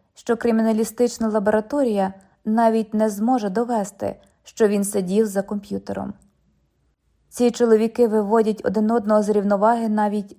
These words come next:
найпростішими дрібницями. Коли син щось шукає в інтернеті,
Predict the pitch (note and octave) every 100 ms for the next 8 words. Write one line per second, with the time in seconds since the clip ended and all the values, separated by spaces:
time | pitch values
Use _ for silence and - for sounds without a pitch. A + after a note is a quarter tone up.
0 | - G#3+ G#3 G3+ G3+ - A3 - G#3 G3
1 | G#3+ G#3+ G#3 G3 - F#3 F#3 G3 - _
2 | _ _ _ _ _ _ - A3 G#3+ G#3+
3 | A3+ G#3+ G3+ - G#3 G3 G3+ G3+ C#4 A3+
4 | G3 G3+ A#3+ G#3+ F#3+ - F#3+